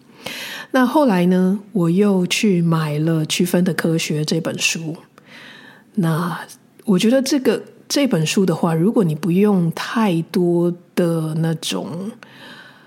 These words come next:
呃，因为它里面真的有很多的标签，或是一些比较知识化的、比较固定的那种语言，真的就像是教科书一样。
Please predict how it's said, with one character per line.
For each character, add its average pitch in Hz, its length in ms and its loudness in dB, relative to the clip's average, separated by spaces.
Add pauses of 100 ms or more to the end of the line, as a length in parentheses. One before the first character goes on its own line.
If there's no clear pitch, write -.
(320)
呃， 214 280 -8
因 220 80 4
为 233 80 6
它 214 140 2
里 196 100 4
面 190 180 4
真 190 140 2
的 185 60 2
有 165 100 0
很 156 160 -4
多 165 140 0
的 151 100 -4
标 156 340 -4
签， 160 440 -2
或 165 160 -2
是 160 160 -2
一 156 60 -2
些 160 200 -2
比 185 100 -6
较 165 180 -2
知 175 200 -4
识 170 260 -2
化 180 380 -4
的、 196 160 -6
比 160 160 -6
较 165 320 0 (460)
固 185 260 2
定 170 220 2
的 160 100 0
那 165 100 0
种 165 200 0
语 170 180 -2
言， 156 300 -2
真 196 120 2
的 185 80 4
就 175 140 0
像 165 180 0
是 160 140 -2
教 151 220 -4
科 160 200 -4
书 143 280 -6
一 151 80 -8
样。 170 180 -12